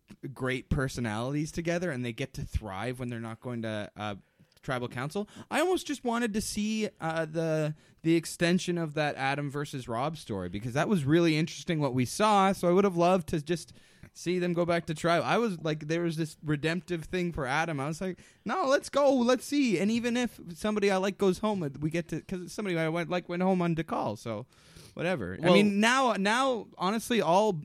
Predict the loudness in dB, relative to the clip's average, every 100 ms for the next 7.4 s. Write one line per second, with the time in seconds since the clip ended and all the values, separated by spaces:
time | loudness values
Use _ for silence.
0 | -12 -20 -12 2 4 4 2 2 2 4
1 | 4 4 2 0 -2 0 -2 0 0 -2
2 | 0 0 -2 -2 -2 -2 -2 -2 -2 -2
3 | -2 -2 -2 -2 -2 -2 -2 -4 -4 0
4 | 0 2 -2 -2 -4 -6 -10 -12 -6 -4
5 | -4 -4 -4 -6 -8 -14 -12 -10 -10 -10
6 | -6 -4 -2 -4 -6 -8 -6 -6 -8 -10
7 | -10 -8 -8 -10